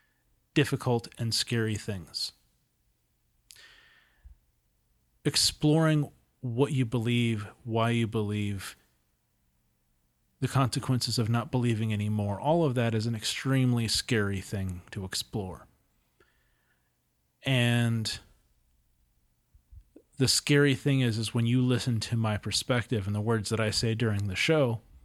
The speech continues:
there was a fear I had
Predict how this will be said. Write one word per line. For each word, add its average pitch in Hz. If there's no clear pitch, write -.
there 120
was 120
a 120
fear 123
I 139
had 117